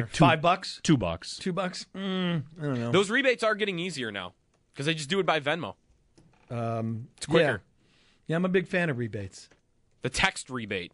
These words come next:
Speaker 3: That's, that's the move now.
Speaker 2: Rebates and
Speaker 1: I,
Speaker 2: gift
Speaker 1: I gotta be
Speaker 2: cards.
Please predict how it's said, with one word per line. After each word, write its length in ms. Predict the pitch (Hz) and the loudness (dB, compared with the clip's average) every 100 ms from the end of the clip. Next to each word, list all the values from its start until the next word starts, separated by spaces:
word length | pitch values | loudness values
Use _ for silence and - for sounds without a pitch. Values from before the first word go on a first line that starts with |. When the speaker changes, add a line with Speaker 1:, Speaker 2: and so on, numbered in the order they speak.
| _ _ _ _ _ - | _ _ _ _ _ -2
Speaker 3:
That's, 220 | 127 - | -2 0
that's 200 | 135 123 | -2 -2
the 80 | 120 | -2
move 220 | 104 95 | -4 -4
now. 240 | 92 85 - _ _ _ - | -6 -8 -12 _ _ _ -8
Speaker 2:
Rebates 400 | 131 131 131 - | -6 -4 -4 0
and 80 | 113 | 2
Speaker 1:
I, 60 | 117 | 2
Speaker 2:
gift 100 | 120 | 2
Speaker 1:
I 80 | 110 | 2
gotta 180 | 143 | 4
be 60 | |
Speaker 2:
cards. 100 | 156 | 4